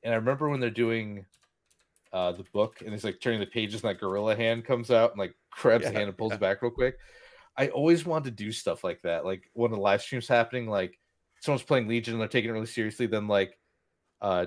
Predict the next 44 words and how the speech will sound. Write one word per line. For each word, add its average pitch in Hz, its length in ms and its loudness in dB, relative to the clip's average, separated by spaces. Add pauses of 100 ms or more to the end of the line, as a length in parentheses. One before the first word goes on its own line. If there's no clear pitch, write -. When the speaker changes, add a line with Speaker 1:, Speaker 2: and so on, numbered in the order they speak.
Speaker 1:
two 117 680 -2 (400)
raccoon 107 680 -2
paws 101 640 6
on, 92 360 -2
like, 90 220 -4
sticks - 600 -6 (260)
come 117 180 -2
out, 107 200 2
but 113 120 -6
they're, 107 100 -2
like, 95 200 0
extra 104 440 -4
long, 95 580 0
Speaker 2:
Yeah. - 120 0
Speaker 1:
like, 95 320 -2
come 107 140 -2
out 110 140 2
and 113 80 -4
grab, 107 360 0
like, 117 160 2
a 113 40 2
model 104 360 0
and, 104 80 -10
like, 95 240 -6
pull 104 480 -2
it 101 80 -6
off, 104 580 0
Speaker 2:
Uh, - 0 -
Speaker 1:
like, 101 320 -2
Speaker 2:
yeah. 117 240 -8 (340)
Speaker 1:
and 113 140 0
just, 113 220 -8
like, 95 340 4 (1160)
you 151 140 4
know, 113 160 8
just - 180 -4
something 120 260 0
funny 113 300 2
and 98 120 -6
goofy 107 400 0
that, 101 280 4
like, 95 260 0
but 113 220 4
everyone 135 400 2